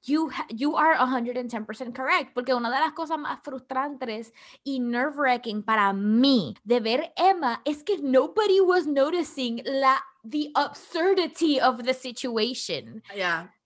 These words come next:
Speaker 1: porque en el mundo de Emma todo esto era normal, porque como es un fucking stupid manner bullshit de los Victorian times, donde tú no podías <laughs> ver a alguien across the room without someone thinking you wanted to fuck their brains out.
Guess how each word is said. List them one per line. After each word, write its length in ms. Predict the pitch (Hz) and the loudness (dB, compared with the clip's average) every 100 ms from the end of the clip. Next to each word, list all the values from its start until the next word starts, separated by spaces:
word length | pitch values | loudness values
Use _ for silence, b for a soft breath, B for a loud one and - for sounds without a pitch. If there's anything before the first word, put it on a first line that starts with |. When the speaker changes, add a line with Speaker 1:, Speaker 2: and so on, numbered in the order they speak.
| 311 | -2
Speaker 1:
porque 400 | 330 320 320 294 | -2 -2 -4 -2
en 140 | 285 285 | 0 -2
el 100 | 277 | -2
mundo 400 | 247 240 220 220 | -2 -4 -4 -4
de 160 | 240 - | -4 2
Emma 560 | 349 415 311 262 254 | 2 2 0 0 -2
todo 300 | - 240 240 | -4 0 0
esto 320 | 233 285 294 370 | 0 -2 -2 0
era 160 | 269 | 0
normal, 460 | 247 294 302 220 220 | 0 -2 0 0 0
porque 200 | 240 240 | -2 -2
como 240 | 240 233 | -4 -2
es 120 | 226 | -4
un 160 | 240 302 | -6 -10
fucking 440 | - 339 339 339 | -6 -8 -6 -16
stupid 460 | 302 - 294 294 320 | -16 -12 -10 -8 -6
manner 580 | 277 254 262 285 302 277 | -4 -2 0 0 2 0
bullshit 540 | 208 285 294 - 240 | 2 -2 -2 -2 -2
de 100 | 233 | 0
los 160 | 233 214 | -2 -2
Victorian 640 | 226 - 262 269 277 226 | -6 -4 -2 0 -2 -4
times, 260 | 226 208 208 | -4 -4 -4
donde 140 | 220 | -6
tú 100 | 214 | -6
no 120 | 220 247 | -6 -2
podías 380 | 269 294 294 | -2 0 0
<laughs> 100 | 233 | 0
ver 200 | 214 262 | 4 6
a 180 | 277 262 | 8 8
alguien 300 | 269 254 247 | 6 0 -4
across 360 | 226 - 214 226 | -4 2 0 0
the 80 | 226 | -6
room 440 | 247 285 233 220 | -2 -2 -2 -2
without 340 | 254 262 233 214 | 4 4 4 0
someone 420 | - 240 262 277 | -2 -2 -2 -4
thinking 300 | 269 262 269 | -6 -8 -6
you 80 | 247 | -4
wanted 160 | 254 262 | -4 -6
to 80 | 233 | -6
fuck 300 | - - - | -6 -4 2
their 100 | 247 | 2
brains 540 | 196 311 320 320 233 | 6 6 6 2 2
out. 260 | 202 185 | 4 2